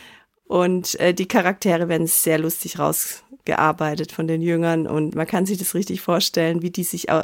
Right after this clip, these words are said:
gezofft haben, auseinandergenommen haben. Und sehr, sehr lustig und sehr empfehlenswert. Geht auch ans Herz. Man kann nicht so das, ähm, sich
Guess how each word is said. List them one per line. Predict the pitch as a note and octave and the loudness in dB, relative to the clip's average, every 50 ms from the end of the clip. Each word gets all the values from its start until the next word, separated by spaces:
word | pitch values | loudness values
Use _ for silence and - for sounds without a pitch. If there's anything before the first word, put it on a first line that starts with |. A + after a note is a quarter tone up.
| - - - | -2 -4 -6
gezofft | F#3+ F3+ - - - - F3+ F3+ - - - | -6 -6 -4 -2 0 0 0 0 -2 -2 -2
haben, | F#3 F3 F#3 F3 | 0 0 2 2
auseinandergenommen | E3+ - F#3+ F#3+ F#3 F3 D3+ D3+ D#3+ D#3+ E3 E3 F3 E3+ E3 E3 D#3+ E3 F#3 F3+ | 2 0 0 0 0 0 0 2 0 0 0 0 0 0 0 0 0 0 0 0
haben. | E3+ E3 E3 - | 0 0 0 -2
Und | - E3+ F#3 - - - - - - - - - - - - _ _ _ _ _ _ _ | -2 -4 -4 -6 -8 -16 -18 -18 -20 -20 -20 -20 -20 -20 -20 _ _ _ _ _ _ _
sehr, | - - - - G#3 G#3+ A3 | -2 0 2 4 4 4 2
sehr | - - E3+ E3 E3 | 2 0 0 0 -2
lustig | E3 D#3+ D#3 E3 - - - F3+ - F3 | -2 -4 -4 -4 -4 -4 -6 -6 -4 -4
und | E3+ E3 | -4 -2
sehr | - - - - | 0 0 0 2
empfehlenswert. | - F3+ - - - - A2+ D#3+ E3+ - - - E3+ D#3 D#3 - - - | 0 -2 -4 -4 -6 -4 -4 -4 -6 -6 -4 -2 0 0 0 0 -2 0
Geht | - G3+ G3 - | 0 2 2 4
auch | - F3+ F#3+ | 2 2 2
ans | F3 F3+ - | 0 -2 0
Herz. | - C4 C#4 C4+ - - | 2 2 2 2 0 -4
Man | - G3+ | -4 -2
kann | - G#3 F#3+ F#3+ | 0 0 0 0
nicht | F#3 F#3+ | 0 -2
so | - F3 F3 F3 E3+ E3+ F3 | -2 -2 0 0 -2 -4 -4
das, | - D#3 E3 - - - - - | -6 -4 -4 -4 -4 -6 -4 -2
ähm, | E3 E3 E3 D#3+ D#3+ D3+ D3+ D3+ - _ - - - _ _ _ _ _ _ _ - | 0 0 0 0 0 -2 -4 -6 -10 _ -20 -20 -20 _ _ _ _ _ _ _ -10
sich | - - - F3+ F3 - | -4 -2 0 0 0 -2